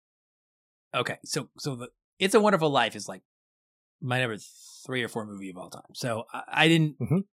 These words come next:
Speaker 1: you're right, I didn't think <laughs> about it. I honestly didn't think you'd have it on your list. And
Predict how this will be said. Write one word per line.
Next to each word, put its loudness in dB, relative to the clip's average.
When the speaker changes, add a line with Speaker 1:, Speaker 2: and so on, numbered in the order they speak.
Speaker 1:
you're 0
right, 4
I -6
didn't -8
think -10
<laughs> -8
about 0
it. -8
I 8
honestly 6
didn't 2
think 0
you'd 0
have 6
it -4
on -6
your -12
list. -14
And 2